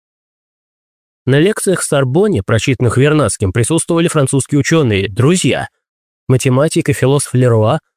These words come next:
и палеонтолог, ещё в юности вступивший в иезуитский орден Общества Иисуса, Теяр де Шарден. Выступления русского учёного не могли оставить их равнодушными.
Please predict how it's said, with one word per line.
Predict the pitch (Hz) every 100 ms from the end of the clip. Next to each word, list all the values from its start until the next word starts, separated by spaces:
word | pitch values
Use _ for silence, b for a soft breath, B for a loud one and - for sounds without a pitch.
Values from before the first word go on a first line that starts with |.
| _ _
и | 120
палеонтолог, | 123 127 123 123 143 151
ещё | 123 -
в | 127
юности | 139 135 -
вступивший | 131 - 120 135 110 127
в |
иезуитский | 127 117 127 120 123
орден | 135 135 123
Общества | 127 - 117 -
Иисуса, | 113 - 127 - 175 _ _ _ _
Теяр | 120 131 147
де | 123
Шарден. | - 120 101 90 90 _ _ _ _
Выступления | 123 - 131 151 156 156 139
русского | 147 - 131
учёного | 127 156 160 147
не | 143
могли | 139 156
оставить | 165 - 107 95
их | - -
равнодушными. | 120 107 98 - 85 -